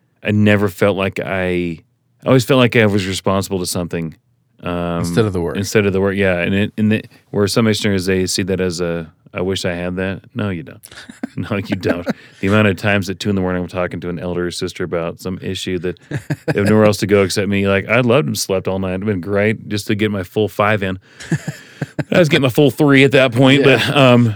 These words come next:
Speaker 1: but I just, I really didn't wanna deal with, uh, listening to people talk about their numbers all night long. And so he's like, "All right,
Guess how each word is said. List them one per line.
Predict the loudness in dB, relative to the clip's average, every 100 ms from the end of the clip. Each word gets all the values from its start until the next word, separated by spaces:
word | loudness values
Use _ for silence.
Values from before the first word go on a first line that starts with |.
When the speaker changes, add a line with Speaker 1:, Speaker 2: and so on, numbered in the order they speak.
| 0
Speaker 1:
but | 2
I | 6 4
just, | 4 0 2
I | 4
really | 6 6 6
didn't | 4 4
wanna | 4 4 0
deal | -6 2 4
with, | 6 2 0
uh, | 2 2
listening | 2 0 0 -2
to |
people | -2 -4 -2 -6 -6 _ _
talk | -6 -4
about | -2
their | -4
numbers | -4 -4 -4
all | -4
night | -4 -4
long. | -6 -6
And | -6 -10 _ _
so | -8 -4
he's | -2
like, | -2 -2
"All | -4
right, | -4